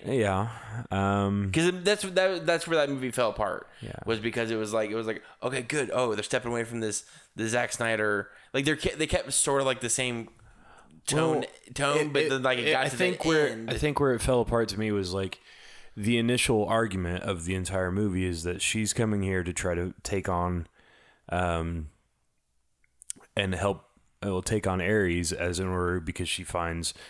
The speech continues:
Speaker 1: that humans, she believes humans are inherently good.
Speaker 2: Mm-hmm.
Speaker 1: And part of the message she learns is that humans are g-, capable of causing war and violence amongst themselves, which Ares tries to teach to her.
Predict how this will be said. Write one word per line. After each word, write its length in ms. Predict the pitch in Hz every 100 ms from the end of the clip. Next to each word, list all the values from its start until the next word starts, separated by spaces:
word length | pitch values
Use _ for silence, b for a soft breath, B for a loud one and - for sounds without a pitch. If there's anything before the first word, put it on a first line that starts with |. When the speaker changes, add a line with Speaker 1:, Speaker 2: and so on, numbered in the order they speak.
| B
Speaker 1:
that 160 | - 85
humans, 460 | 92 117 107 90 82 -
she 220 | - 131
believes 420 | 92 85 85 82 -
humans 240 | 98 90
are 80 | 85
inherently 480 | 82 85 90 80 80
good. 380 | 78 101 76 78 B B
Speaker 2:
Mm-hmm. 100 | -
Speaker 1:
And 100 | 92
part 180 | 113 123
of 60 |
the 60 | 104
message 380 | 101 120 - 85
she 120 | -
learns 340 | 85 82 82 80
is 80 |
that 220 | 80 82 -
humans 540 | 98 90 80 82 - -
are 220 | 82 85
g-, 100 | 82 - -
capable 520 | 131 135 85 85 82
of 140 | 80
causing 400 | - 98 82 82
war 240 | 85 82 82
and 100 | 80
violence 460 | 80 78 80 78
amongst 340 | 78 82 78 -
themselves, 480 | 78 - 120 87 -
which 140 | 80
Ares 320 | 76 73 73
tries 260 | - 78 76
to 100 | -
teach 300 | - 131 113
to 100 | -
her. 220 | 76 -